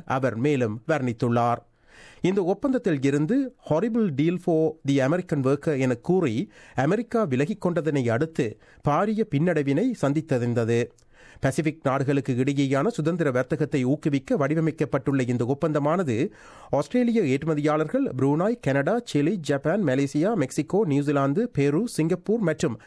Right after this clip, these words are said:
வியட்நாம் ஆகிய நாடுகளில் தமது உற்பத்திகளை சந்தைப்படுத்த மிகச் சிறப்பான சந்தர்ப்பம் என தெரிவிக்கப்படுகின்றது. இந்த உடன்படிக்கையானது ஆஸ்திரேலிய தொழில்துறைகள், வியாபாரங்கள் மற்றும் பொருளாதாரத்துக்கு கிடைத்த ஒரு மாபெரும் வெற்றி என பிரதமர் மால்கம் டர்ன்புல்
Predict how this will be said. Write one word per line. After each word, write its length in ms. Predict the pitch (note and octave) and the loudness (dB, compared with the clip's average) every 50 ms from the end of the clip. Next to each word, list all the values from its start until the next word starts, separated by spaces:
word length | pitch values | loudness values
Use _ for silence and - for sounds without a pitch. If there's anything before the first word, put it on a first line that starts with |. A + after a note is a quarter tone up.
| - - - | -20 -16 -4
வியட்நாம் 520 | - C3 C#3 E3+ G3+ - B3 A#3 A3+ G#3+ D3 D3+ | -2 0 0 0 0 0 0 0 2 2 0 0
ஆகிய 200 | C#3+ - D3+ B2 | 0 0 0 0
நாடுகளில் 540 | A#2+ B2+ D3 D#3 C3 - - D#3+ A2+ G#2+ D#3 G#3+ - - - - - | 2 0 0 0 0 0 0 0 0 -2 -4 -6 -8 -14 -20 -8 -4
தமது 280 | - D#3 E3 D#3+ D3 B2+ | -2 0 0 0 0 0
உற்பத்திகளை 580 | C3+ D#3+ - - B3 - A#3+ F#3 F#3+ F3 F3+ | 0 -2 -2 -4 -4 -2 -2 0 0 0 0
சந்தைப்படுத்த 680 | F3+ - C3 C3+ F3+ F#3 - F#3+ E3 D#3+ D#3+ - C4+ G#3+ | 0 -2 -2 -2 -2 0 0 -2 -2 -2 0 0 0 0
மிகச் 300 | D3+ C#3 D3 C3 - - | 0 0 0 -2 0 0
சிறப்பான 380 | D3 E3+ - - A#3 A3 G3+ E3+ | -2 -2 -2 0 0 0 0 0
சந்தர்ப்பம் 500 | - C#3 D3 E3 D3 - E3+ C#3 A#2+ C3+ | 0 0 0 0 -2 -2 -2 -2 0 0
என 160 | C#3+ C#3+ A2+ A2+ | 0 2 0 0
தெரிவிக்கப்படுகின்றது. 920 | - - A3 F#3+ D3 C3 - C3 - C3+ B2+ A#2+ C3 B2 B2+ B2 C3 C3 C3 - - - _ _ _ _ _ _ _ - - - - - | 0 -2 0 0 0 -2 -2 -4 -2 -2 -2 -2 0 0 0 0 2 2 0 0 -4 -8 _ _ _ _ _ _ _ -20 -20 -20 -20 -4
இந்த 220 | - C3+ C3 C3 B2+ | -2 0 2 2 2
உடன்படிக்கையானது 880 | B2 C3 C#3 D3 D#3 D3 D3+ D3 - D3+ C3+ C#3 C#3+ D#3 F3+ E3+ C3+ A2+ B2 D#3+ - | 0 0 0 0 0 0 -2 -2 0 0 0 2 2 2 0 0 0 0 0 0 0
ஆஸ்திரேலிய 440 | - C3+ - - G3 F#3+ F#3 E3 D3+ - | -2 -4 -2 -2 -2 0 0 -2 -2 -2
தொழில்துறைகள், 640 | - C3+ D3 E3 E3 - E3 D#3+ D#3+ C#3+ - B3 B3+ E3 | 0 0 0 0 0 -2 0 0 0 0 0 -2 -2 0
வியாபாரங்கள் 600 | B2+ C3 C#3 D3 D3 D#3+ D3+ D3 D3+ D#3+ A#3 A3+ | 0 0 0 0 0 0 0 0 0 -2 -2 0
மற்றும் 340 | F3 D#3+ D#3+ - D#3+ C3+ - | 0 -2 0 -2 -2 -2 0
பொருளாதாரத்துக்கு 720 | C#3 C#3 E3+ G3+ G#3 F#3 F3+ E3+ E3 D3+ - C#3+ D3+ D3+ - | 0 0 0 0 0 0 0 0 -2 -2 -2 -4 -4 -4 -2
கிடைத்த 420 | - D3 D3 D#3 D#3 - - A#3+ | -2 -2 -2 -2 -2 -2 -4 -2
ஒரு 180 | F3 D3 C#3+ B2+ | 0 0 0 0
மாபெரும் 480 | A2+ A2+ C3 E3+ G3 G#3 F#3 F3+ D3+ A#2+ | 0 0 0 0 0 0 0 0 0 0
வெற்றி 220 | B2+ C#3 - G3 D3+ | -2 -2 -2 -2 -2
என 180 | D#3+ E3 F3+ C3 - - - - - - - - - | 0 0 0 0 -2 -4 -8 -14 -20 -20 -20 -14 -4
பிரதமர் 380 | - E3 E3+ E3 D#3+ D3 C3 A#2+ | -2 0 0 2 0 0 0 0
மால்கம் 320 | C3+ E3 F#3 - G#3+ E3+ - | -2 -2 -2 -2 -4 -2 0
டர்ன்புல் 360 | C#3+ C#3 C#3 D3+ D#3 A#2+ A2 | 0 0 2 2 0 0 -2